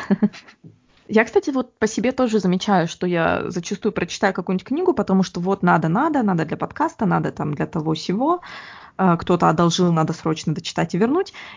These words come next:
И в итоге впечатление так себе, и хочется сказать: "Ну, книга как-то стремная".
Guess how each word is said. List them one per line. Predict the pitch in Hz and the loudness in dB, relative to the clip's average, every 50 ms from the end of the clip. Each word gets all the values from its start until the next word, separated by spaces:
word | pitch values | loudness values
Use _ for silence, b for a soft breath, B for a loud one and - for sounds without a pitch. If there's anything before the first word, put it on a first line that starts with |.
| B B | B B
И | 208 208 208 208 208 190 - | 0 2 2 4 2 2 2
в | 202 | 0
итоге | 208 233 233 220 214 196 - - - _ _ _ _ _ _ _ _ _ _ - - | 0 0 2 4 4 2 2 0 -6 _ _ _ _ _ _ _ _ _ _ -14 -14
впечатление | - - - 214 - - - 269 302 311 294 254 | -10 -8 -6 -6 -4 -2 0 2 2 4 2 2
так | 233 - - - - | 2 2 0 0 -2
себе, | - - 247 185 165 | -4 -2 0 2 2
и | 156 - | 2 0
хочется | - - 226 226 - - - 262 | 2 0 0 0 0 -4 -8 -6
сказать: | - - 196 - | -2 0 0 0
"Ну, | - 185 | 0 -2
книга | 185 - 269 311 320 330 | -4 -2 -4 -2 -2 -2
как-то | - - 226 - - 202 | -2 -4 -4 -6 -8 -10
стремная". | - - - 185 175 170 165 156 147 - - | -8 -4 -2 0 2 2 2 0 -2 -4 -4